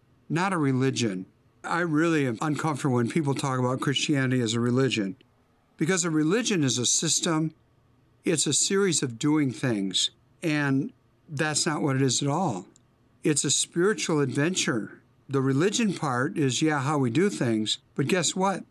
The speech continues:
The way we do things changes or should change in time.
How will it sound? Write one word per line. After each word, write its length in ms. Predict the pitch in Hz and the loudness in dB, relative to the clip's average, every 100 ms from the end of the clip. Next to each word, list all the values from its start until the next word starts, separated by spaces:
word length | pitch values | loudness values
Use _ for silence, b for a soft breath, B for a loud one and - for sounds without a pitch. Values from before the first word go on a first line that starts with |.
| - | -4
The 60 | |
way 160 | 156 180 | 0 0
we 80 | 143 | 0
do 180 | 147 208 | 0 0
things 320 | 165 120 - | 0 0 -2
changes 600 | - 175 202 127 107 - | -2 2 2 2 0 -2
or 200 | - 147 | 0 0
should 340 | 127 - 208 202 | 0 0 0 0
change 420 | - 143 117 110 | 0 2 2 0
in 280 | - 160 117 | 0 2 0
time. 500 | - 180 170 110 | 0 0 2 0